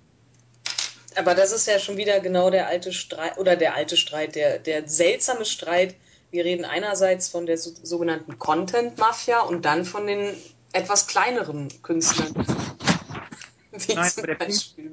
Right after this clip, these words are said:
Speaker 2: der
Speaker 1: ja.
Speaker 2: Punkt, der gemacht wird, ist, ja, das, das stimmt, da muss man auch nochmal, ach, Punkt Content Mafia und Verwertungsgesellschaft und so weiter,
Speaker 1: <laughs>
Speaker 2: auch mal hinkommen. Aber es geht ja in dem Fall wirklich darum, äh,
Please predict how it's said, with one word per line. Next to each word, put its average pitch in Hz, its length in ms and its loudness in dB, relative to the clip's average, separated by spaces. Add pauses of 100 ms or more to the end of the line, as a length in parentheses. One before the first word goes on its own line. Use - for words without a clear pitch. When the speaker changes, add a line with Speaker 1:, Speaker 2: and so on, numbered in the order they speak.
(120)
Speaker 2:
der 165 80 -2
Speaker 1:
ja. - 60 -8
Speaker 2:
Punkt, 185 300 -12
der 202 120 -2
gemacht 190 340 -6
wird, 180 140 -6
ist, - 340 -12 (400)
ja, 156 320 2
das, 143 240 -8 (220)
das 135 100 -10
stimmt, 175 300 -8
da 135 80 -4
muss 165 200 -8
man 151 120 -8
auch 143 180 -12
nochmal, 147 420 -6 (800)
ach, 156 500 0
Punkt 151 260 -6
Content 165 420 -2
Mafia 143 320 -2
und 127 140 -6
Verwertungsgesellschaft 131 1000 -2
und - 180 4
so 262 160 2
weiter, 123 300 -4 (280)
Speaker 1:
<laughs> 190 180 4
Speaker 2:
auch 185 260 0
mal 131 120 0
hinkommen. 127 500 -10
Aber 147 280 2
es - 260 -12 (1400)
geht 175 260 -2
ja 151 360 2 (600)
in 151 220 -8
dem 147 240 0
Fall 175 300 -2
wirklich 180 320 -8
darum, 151 420 -6 (120)
äh, 147 160 -8